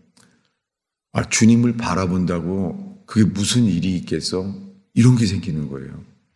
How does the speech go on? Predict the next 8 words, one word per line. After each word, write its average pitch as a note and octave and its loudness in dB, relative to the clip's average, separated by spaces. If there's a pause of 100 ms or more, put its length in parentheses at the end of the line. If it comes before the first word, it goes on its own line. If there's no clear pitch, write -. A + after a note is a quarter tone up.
(160)
그때, A2 -2 (100)
"어, G2+ 0
이건 A2 2
정말 A2+ -2
주님이 A2+ 0
주신 G#2+ -2
게 F#2 -2
아니구나." E2+ -6